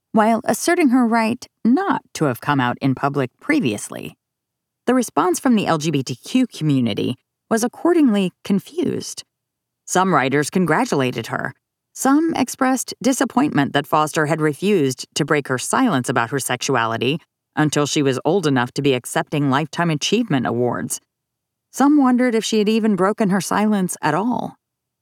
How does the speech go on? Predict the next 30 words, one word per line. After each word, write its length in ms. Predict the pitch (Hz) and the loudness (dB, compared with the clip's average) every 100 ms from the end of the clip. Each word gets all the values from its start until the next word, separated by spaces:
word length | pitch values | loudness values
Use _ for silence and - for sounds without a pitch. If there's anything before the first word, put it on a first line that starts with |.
| _ _ _ _ _ _ | _ _ _ _ _ _
Lost 400 | - 180 175 - | 0 0 0 -4
in 160 | - 147 | 0 0
the 80 | 127 | 0
debate 400 | 127 156 175 - | 0 0 0 0
about 220 | 135 135 | -2 0
what 160 | 127 - | -2 -2
she 160 | 127 | -4
had 300 | 120 139 120 - | 0 0 0 -4
or 160 | 120 | -8
hadn't 480 | 113 196 170 120 131 | -2 -2 -2 -4 -6
said 360 | - 113 98 151 _ _ | -8 -6 -6 -8 _ _
about 280 | 135 139 117 | 0 0 2
her 100 | 139 | -2
sexuality 800 | - 131 - 131 117 113 117 143 _ _ _ _ | -2 -4 0 0 0 -2 -4 -4 _ _ _ _
was 180 | 190 196 | 0 2
a 60 | 240 | 2
revealing 580 | 247 208 285 320 294 | 2 4 4 4 4
moment 340 | 226 226 156 123 | 4 4 2 0
that 160 | 120 | -4
came 220 | - 180 165 | -4 -2 -2
at 80 | |
the 80 | - | -4
speech's 480 | 160 - 175 165 147 - | -6 -4 -2 -4 -4 -4
end. 420 | 190 80 - - _ _ _ _ _ _ _ - | -4 -4 -6 -10 _ _ _ _ _ _ _ -4
It 120 | 269 | 0
was 140 | 285 | 0
a 60 | 262 | 0
plea 340 | - - 359 | -6 -4 -4
for 180 | 339 254 | -4 -6
connection, 640 | - 208 185 214 - - | -2 -2 0 -2 -6 -8